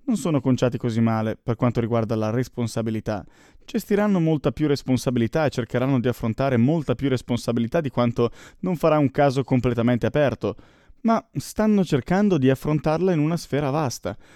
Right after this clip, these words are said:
non una sfera ristretta per quel che li riguarda. Il caso completamente aperto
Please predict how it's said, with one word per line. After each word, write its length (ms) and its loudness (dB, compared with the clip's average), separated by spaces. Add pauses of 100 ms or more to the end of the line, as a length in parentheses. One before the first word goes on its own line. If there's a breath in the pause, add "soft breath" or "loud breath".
(140 soft breath)
non 260 2
una 160 2
sfera 360 0
ristretta 580 -2
per 160 -2
quel 240 0
che 100 -2
li 100 4
riguarda. 600 -2 (540 soft breath)
Il 140 -4
caso 360 2
completamente 640 2
aperto 480 0